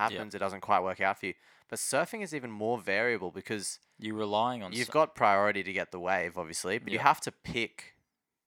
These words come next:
Speaker 1: whether it's a good, a good wave or not, which
Speaker 2: Or
Speaker 1: is
Speaker 2: you lose priority, right?
Speaker 1: it's an inexact science.
Speaker 2: Yeah.
Speaker 1: And then, like, what if the wave, it just doesn't work out with your timing? What if you're working your way back out and there's a big fat set wave and they just get a
Speaker 2: Yep, hundred percent.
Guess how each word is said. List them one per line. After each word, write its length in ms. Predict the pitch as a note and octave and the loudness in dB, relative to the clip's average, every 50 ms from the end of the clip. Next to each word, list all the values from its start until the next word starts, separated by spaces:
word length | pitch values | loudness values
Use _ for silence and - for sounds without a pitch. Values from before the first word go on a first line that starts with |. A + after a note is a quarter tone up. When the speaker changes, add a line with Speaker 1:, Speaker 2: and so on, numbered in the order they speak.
| _ _ - | _ _ -12
Speaker 1:
whether 320 | - A#2 A2+ G#2+ G#2 G#2 | -6 -2 0 0 0 0
it's 120 | F#2+ F#2 - | -4 -4 -8
a 40 | F#2+ | -10
good, 200 | F2+ G#2 F#2+ F#2+ G2 F#2+ _ F2+ - _ - - | -8 -10 -10 -10 -14 -20 _ -20 -20 _ -10 -10
a 60 | G#2+ | -8
good 160 | - - C#3 | -4 -4 -4
wave 280 | A2 G#2 G2 F#2 A2 G2 | 0 2 2 2 2 0
or 80 | F#2 E2+ | -2 -4
not, 160 | E2 F#2 G#2+ | -4 -4 -4
which 120 | A2+ - | -2 -2
Speaker 2:
Or 80 | C3 B2 | 0 0
Speaker 1:
is 60 | A2+ | 0
Speaker 2:
you 60 | A2 G#2+ | 2 2
lose 180 | A2 G#2 F#2+ | 2 0 0
priority, 460 | - - - G2+ A#2 B2+ G#2 F2 D#2+ F#2 | 2 2 4 4 6 4 2 0 -6 -12
right? 100 | F#2+ G2+ | -10 -8
Speaker 1:
it's 100 | A#2 - | -4 -4
an 100 | B2+ A#2 | -4 -2
inexact 540 | B2 C3+ C#3 B2+ G#2 F#2 G#2 F#2+ F#2 - - | -2 -2 -2 -2 0 2 2 2 2 0 -4
science. 520 | - - G#2 A2 A#2+ F#2 C2+ C#2+ G#2 G#2+ | -4 -2 0 2 2 0 0 -4 -8 -6
Speaker 2:
Yeah. 180 | G2+ F#2+ F2+ F#2 _ _ _ _ _ _ _ _ _ _ - A2 | -6 -6 -6 -8 _ _ _ _ _ _ _ _ _ _ -4 -4
Speaker 1:
And 80 | A2+ A2+ | -4 -2
then, 240 | A2+ A2 G#2+ G#2 G2+ F#2 | -2 -2 -2 -2 -4 -6
like, 160 | G#2+ G2+ - | -6 -6 -4
what 180 | A#2 A#2+ B2 | 0 2 2
if 120 | A#2 - - | 2 0 -2
the 100 | - G2 | -4 -2
wave, 260 | G2 G2 G2 G2+ F#2 | 2 2 2 2 0
it 100 | - G2 | -6 -10
just 140 | - - - | -10 -8 -4
doesn't 200 | - F#2+ F2 F2 | -4 -4 -4 -4
work 180 | F2 F2 - - | -6 -4 0 2
out 160 | F#2+ F2 D2+ | 2 2 2
with 120 | F#2+ F2+ E2+ | -2 -6 -6
your 100 | E2+ F2 | -6 -6
timing? 500 | - - A2+ G#2+ A2+ A#2 A#2+ A#2+ A2+ G#2 | -2 2 4 4 4 4 2 -2 -6 -4
What 100 | G2 G2+ G#2+ | -4 -4 -4
if 120 | G#2+ - | -4 -6
you're 160 | G#2+ G2+ G2 F#2 | -4 -4 -2 -2
working 340 | F2+ F#2+ F#2 F#2+ - G#2 | 0 -2 -2 -2 -4 -12
your 80 | G2 F#2+ | -10 -8
way 100 | F#2 F#2 | -6 -4
back 220 | F2+ F#2 F2 F2+ - | 0 0 -2 0 0
out 160 | F#2+ F#2 F#2 | -2 -2 -2
and 80 | C2 D#2+ | -2 -4
there's 120 | F2+ E2+ | -10 -14
a 80 | F2 F2 _ _ _ | -16 -16 _ _ _
big 180 | - G2 F#2 - | -8 -8 -8 -6
fat 300 | - - G2 F2 D#2 - _ _ - | -4 0 0 0 0 -2 _ _ -14
set 260 | - - - G2 E2 | -10 -6 -4 -4 -2
wave 260 | F#2 F#2 F2 F2 F2 E2+ | -2 -2 -4 -4 -6 -8
and 100 | F2+ F2 | -12 -10
they 260 | F2 E2+ F2 E2 E2 _ _ _ - | -8 -6 -6 -8 -10 _ _ _ -18
just 200 | - G2+ - - | -12 -10 -10 -8
get 120 | - F#2+ F2 | -6 -6 -4
a 180 | E2+ E2+ E2 D#2+ _ _ _ - | -4 -6 -6 -8 _ _ _ -8
Speaker 2:
Yep, 280 | G#2 G#2+ A#2 - _ - | -6 -4 -4 -4 _ -10
hundred 240 | A2+ A2+ A2+ A2 G#2 | -10 -10 -10 -10 -10
percent. 340 | G2+ - G#2 G#2 A#2+ A#2+ | -10 -10 -8 -8 -10 -10